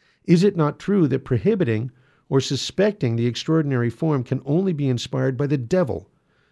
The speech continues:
who desires our suffocation and spiritual death?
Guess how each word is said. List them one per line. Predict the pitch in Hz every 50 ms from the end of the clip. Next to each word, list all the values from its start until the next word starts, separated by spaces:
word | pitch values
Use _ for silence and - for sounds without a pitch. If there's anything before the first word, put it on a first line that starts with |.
| _ _
who | _ 147 135
desires | 131 139 117 143 147 147 139 135 131 110
our | 123 120
suffocation | 117 - 143 123 - 123 104 - 151 151 143 - - 107 95 95 - _ _ _ _ _
and | - 120
spiritual | - - - - 151 143 135 131 123 - 120 104
death? | 95 101 120 120 98 123 - - -